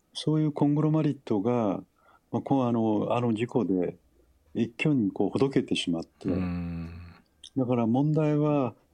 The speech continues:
Speaker 1: その前の二十年から、まあ、今失われた三十年と言われていて、
Speaker 2: はい。
Speaker 1: 結局民主党が出てきたのも、もう二十年間、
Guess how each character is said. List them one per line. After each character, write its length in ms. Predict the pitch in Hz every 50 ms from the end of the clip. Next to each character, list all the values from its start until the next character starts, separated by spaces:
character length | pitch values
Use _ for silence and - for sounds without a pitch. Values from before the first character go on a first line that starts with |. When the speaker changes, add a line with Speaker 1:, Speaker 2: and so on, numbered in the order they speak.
| _ _ -
Speaker 1:
そ 220 | - - - - 127
の 180 | 127 127 120
前 380 | 117 110 113 135 165 190 190 175
の 160 | 156 135 113
二 220 | 107 110 117 131 135 139
十 240 | 151 165 185 202 202
年 260 | 180 170 151 139 127
か 180 | - - 131 120
ら、 300 | 120 120 117 107 98 95 - _ - _ _ -
ま 80 | 123 123
あ、 40 |
今 200 | 123 123 143 147
失 280 | 127 107 - - 147 139
わ 100 | 143 151
れ 60 | 147 139
た 120 | - 143
三 220 | - 131 127 131
十 160 | 135 139 156 156
年 180 | 147 120 95
と 100 | - 98
言 80 | 92 92
わ 120 | 95 95
れ 100 | 98 92
て 180 | - - - 101
い 100 | 92 90
て、 200 | - - - 120
Speaker 2:
は 200 | 113 101 90 85
い。 180 | 82 80 87 - _ _ _ _ _ _ _ _ _ _ _ -
Speaker 1:
結 200 | - 131 127 131 -
局 260 | 180 175 175 - 180 175 170 165 165 165 165 160 156 143 139 -
民 280 | - 127 139 147 156 156
主 100 | - -
党 300 | - 165 165 160 160 160
が 160 | 156 156 151
出 120 | 147 175
て 140 | 170 180 160
き 100 | - -
た 140 | - 131 120
の 100 | 117 113
も、 180 | 113 110 110
も 280 | 110 113 120 123 120 - - - - _ _ -
う 40 | 120
二 160 | 123 131 135
十 240 | 139 156 170 170 175
年 260 | 175 180 180 175 165
間、 380 | - 139 120 113 107 101 98